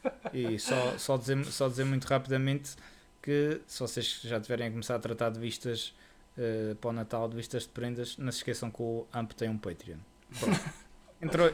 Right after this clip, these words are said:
Speaker 1: enfiei,
Speaker 2: Está dito.
Speaker 1: enfiei esta,
Speaker 2: Está
Speaker 1: enfiei
Speaker 2: dito.
Speaker 1: esta aqui, enfiei esta aqui de fininho para ver se a coisa, se a coisa vai. Chuta aí.
Speaker 2: Ora bem, então vou, vou aqui falar de uma que é o novo videoclipe dos Iron Maiden.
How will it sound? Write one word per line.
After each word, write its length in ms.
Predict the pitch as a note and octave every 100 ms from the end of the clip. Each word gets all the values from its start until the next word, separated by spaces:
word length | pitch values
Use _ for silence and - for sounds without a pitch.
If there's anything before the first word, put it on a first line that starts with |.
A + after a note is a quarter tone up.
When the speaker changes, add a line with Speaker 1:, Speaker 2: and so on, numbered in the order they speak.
| D3+
Speaker 1:
enfiei, 360 | D#3 - E3
Speaker 2:
Está 120 | D#3+
dito. 80 | D3+ D3
Speaker 1:
enfiei 240 | D#3 D#3
esta, 300 | D#3 D3 D3+ - -
Speaker 2:
Está 300 | - D3 F#3
Speaker 1:
enfiei 140 | D#3 D#3
Speaker 2:
dito. 80 | D3
Speaker 1:
esta 160 | D3+
aqui, 360 | C#3+ D#3 C#3+ C#3 - - C4 -
enfiei 360 | C#3 C3+ D3 D3+
esta 200 | C#3+ D3
aqui 160 | C3+ D3
de 100 | C3+
fininho 360 | - D3+ D#3 C#3+
para 160 | C#3+
ver 160 | C#3 C#3+
se 120 | C#3
a 20 |
coisa, 480 | C3+ C3 A#2+ A#2 A2 -
se 100 | -
a 20 | A2
coisa 220 | A#2+ G2+
vai. 180 | F2 D#2 - - - F3+ - - - - -
Chuta 220 | F#3 F3
aí. 260 | D3 C#3+ A#2 - - - - -
Speaker 2:
Ora 200 | C#4 G3
bem, 180 | B2 B2+
então 240 | G#3+ G#3
vou, 220 | F#3+ G3
vou 140 | E3 E3+
aqui 240 | D#3+ D3
falar 400 | C3+ - D#3 C#3
de 80 | C3
uma 420 | D3+ C#3+ C#3+ C#3+ - -
que 120 | -
é 60 | C3
o 100 | C#3
novo 200 | C4 D4+
videoclipe 580 | C#4 A#3 - A#3+ - -
dos 220 | G3+ F3 G3+ A#3
Iron 160 | A#3 G#3
Maiden. 320 | G3 D3 A#2